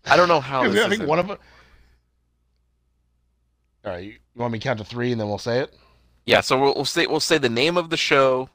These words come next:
Speaker 1: like, the podcast is, and then the episode.
Speaker 2: All right.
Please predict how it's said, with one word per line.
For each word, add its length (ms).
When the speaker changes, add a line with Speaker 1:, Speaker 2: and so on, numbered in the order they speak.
Speaker 1:
like, 160
the 220
podcast 640
is, 140
and 140
then 120
the 120
episode. 380
Speaker 2:
All 180
right. 140